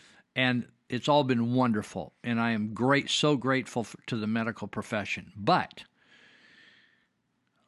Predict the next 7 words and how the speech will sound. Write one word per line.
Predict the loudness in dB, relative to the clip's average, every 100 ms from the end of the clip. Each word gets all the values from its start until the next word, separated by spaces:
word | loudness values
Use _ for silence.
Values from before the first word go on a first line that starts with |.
| -2
I've | 2 2
had | 4 2 2
doctors | 2 2 0 0 0 -2 -6 -10 -16 -14
that | -4 0 2 0 -6 _ _ _
have | 0 0
molested | 2 0 0 -2 -2 -2
women. | 0 0 0